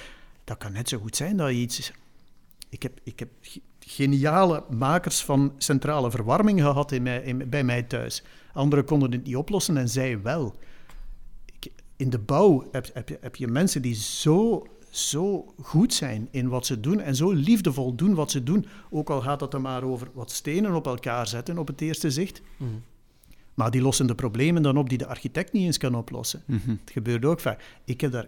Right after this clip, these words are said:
Speaker 1: enorm veel respect bij. En dat komt puur omdat die mensen dicht blijven bij wat zij goed kunnen.
Speaker 2: Dat is mooi.
Speaker 1: Denk ik.
Speaker 2: Zeker.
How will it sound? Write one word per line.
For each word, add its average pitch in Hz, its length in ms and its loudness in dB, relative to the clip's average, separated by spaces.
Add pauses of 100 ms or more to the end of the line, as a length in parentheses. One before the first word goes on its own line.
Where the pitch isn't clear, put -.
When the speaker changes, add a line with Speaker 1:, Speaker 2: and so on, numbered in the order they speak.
Speaker 1:
enorm 131 540 0
veel 127 220 -2
respect 117 420 -6
bij. 113 120 -8
En 123 80 -8
dat 117 100 -4
komt 120 200 -6
puur 190 220 -2
omdat 143 200 -2
die 113 100 -4
mensen 113 360 -6
dicht 123 240 -6 (100)
blijven 120 460 -6
bij 120 220 -6
wat 117 220 -6
zij 127 260 -8
goed 135 240 -8
kunnen. 110 280 -10 (1600)
Speaker 2:
Dat - 100 0
is 113 80 6
mooi. 117 300 6 (220)
Speaker 1:
Denk 107 300 -8
ik. - 200 -16 (500)
Speaker 2:
Zeker. 110 460 -2